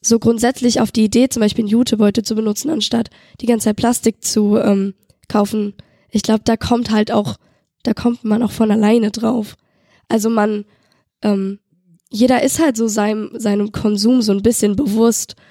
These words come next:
und dann fragt man, also ich frag mich auch selber, warum manche nicht auf die Idee kommen, mal lieber irgendwie sowas wie ein, äh, Thermoskanne oder so einen Becher zu holen, anstatt die ganze Zeit so Kaffee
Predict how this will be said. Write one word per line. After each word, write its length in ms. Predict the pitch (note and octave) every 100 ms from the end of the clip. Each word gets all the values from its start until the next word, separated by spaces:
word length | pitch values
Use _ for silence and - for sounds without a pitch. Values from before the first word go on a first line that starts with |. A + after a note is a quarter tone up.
| _ _ _
und 240 | G#3 G3+ G#3+
dann 340 | G#3 G#3 - _ _ _ _ _ _ _ _ _ -
fragt 300 | A3+ A3+ A#3
man, 140 | G#3+
also 240 | - G#3+
ich 160 | A3 -
frag 400 | - - A3+ A3
mich 180 | A3+ A#3
auch 60 |
selber, 340 | G#3+ A3+ A3 G#3+
warum 280 | G#3 G#3 G#3 _ _ _ _ _
manche 320 | A3 G#3+ A3
nicht 160 | A3+ G#3+
auf 80 | -
die 120 | G#3+
Idee 240 | G3+ A3+
kommen, 500 | - G#3+ G#3 G3+ B3 - -
mal 200 | G#3 G#3
lieber 340 | A3 G#3+ G#3
irgendwie 460 | G#3+ G#3+ G3+ G3+ G#3+ _ _ _
sowas 400 | - G#3 G3+ -
wie 100 | G#3
ein, 280 | G3+ G3+ A3
äh, 240 | - G3 G3+ _ _ _ _ _ - _ -
Thermoskanne 720 | - G#3 A3+ A3+ - - A#3
oder 280 | A3 G3+ G#3
so 120 | A3
einen 140 | G#3+ A3
Becher 380 | A3+ - G#3
zu 200 | G3+ G#3+
holen, 280 | G3 G#3 A#3 - _ _
anstatt 280 | G#3 A3 G#3+
die 80 | A3
ganze 240 | G#3 G#3+
Zeit 160 | - G#3
so 180 | G#3 G#3
Kaffee 520 | - A3 - G#3+